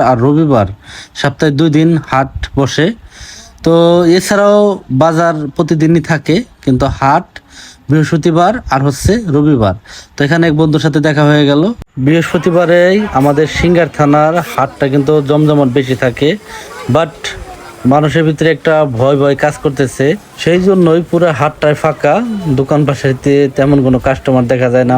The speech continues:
মানুষ দেখা যাচ্ছে না। তো প্রতিটা দোকানই আজকে দেখতেছি খোলা, স্বর্ণের দোকান,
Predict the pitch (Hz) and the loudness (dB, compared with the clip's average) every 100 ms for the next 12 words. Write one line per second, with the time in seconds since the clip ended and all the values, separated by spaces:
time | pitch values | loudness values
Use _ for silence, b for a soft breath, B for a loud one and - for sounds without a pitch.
0 | 123 113 113 110 117 117 113 110 127 135 | 2 2 2 0 0 0 -2 -2 0 0
1 | 196 B B B B B - 127 170 185 | -2 B B B B B -6 -2 0 0
2 | 185 175 185 202 196 196 202 165 156 175 | 0 0 0 2 4 4 2 0 -2 -2
3 | 160 147 160 - - 160 151 143 214 208 | -2 -2 -2 -2 -2 0 2 2 0 -4
4 | - - 139 147 139 123 131 131 131 | -6 0 2 2 2 0 0 0 2